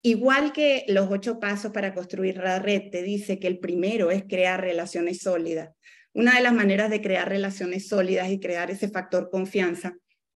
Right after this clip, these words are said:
es, lo primero, en esa planificación empresarial, hablar de los sueños. Pero también es importante crear esa relación y lo vas haciendo también, aparte de sabiendo cuáles son los sueños, creando ese plan de compromiso,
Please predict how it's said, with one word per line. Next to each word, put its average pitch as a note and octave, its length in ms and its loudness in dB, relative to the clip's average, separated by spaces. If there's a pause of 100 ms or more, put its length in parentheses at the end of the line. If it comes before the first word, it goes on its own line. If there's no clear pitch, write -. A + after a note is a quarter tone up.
es, G3 360 0 (240)
lo G3 180 4
primero, G3+ 520 4 (280)
en G3+ 140 4
esa G3 200 0
planificación G3 680 -2
empresarial, F#3 580 -2
hablar F3+ 340 0
de F#3+ 120 2
los E3 160 -4
sueños. E3+ 520 -4 (500)
Pero G#3+ 220 0
también G#3+ 480 0
es C4 80 -2
importante A3+ 760 -4
crear F#3+ 260 0
esa A#3 240 -2
relación G#3+ 720 -4
y A3 120 -4
lo F#3+ 100 4
vas G3+ 220 -2
haciendo C#4 520 -2
también, B3 580 -4 (520)
aparte G3 440 2
de A3+ 400 -2
sabiendo G3+ 680 2
cuáles G#3+ 360 2
son G#3 140 -2
los G#3 140 -2
sueños, G#3+ 380 -2
creando F3+ 420 0
ese G#3+ 180 -4
plan G#3 260 0
de G3+ 120 0
compromiso, G3 720 -4